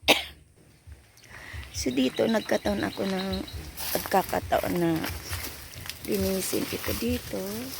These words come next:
Ayan, so, meron. Nalinis ko na.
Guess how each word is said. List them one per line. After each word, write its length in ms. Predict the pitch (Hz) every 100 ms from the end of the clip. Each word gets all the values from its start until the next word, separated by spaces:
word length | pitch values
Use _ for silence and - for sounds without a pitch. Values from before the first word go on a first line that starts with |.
| - - - - - - - - - -
Ayan, 320 | 170 180 185
so, 240 | 185 - 180 180 175
meron. 320 | 180 170 - -
Nalinis 560 | 202 214 208 202 190 -
ko 140 | 208
na. 180 | 208